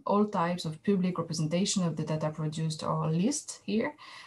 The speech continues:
with the possibility of communicating the recordings to the public sphere, public projection, television broadcasting, et cetera, and the formal prohibition to infringe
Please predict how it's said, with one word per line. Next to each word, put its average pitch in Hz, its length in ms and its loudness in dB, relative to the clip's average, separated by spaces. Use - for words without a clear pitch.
with 208 260 8
the 196 80 4
possibility 185 800 0
of 170 180 0
communicating 160 880 0
the 165 300 0
recordings 190 840 4
to - 180 -2
the 160 140 2
public 165 360 0
sphere, 175 340 0
public 156 300 -2
projection, 214 800 6
television 156 460 0
broadcasting, 170 600 0
et 165 60 -6
cetera, 160 500 -2
and 202 160 6
the 202 80 6
formal 233 400 10
prohibition 202 840 8
to 202 340 6
infringe 185 640 4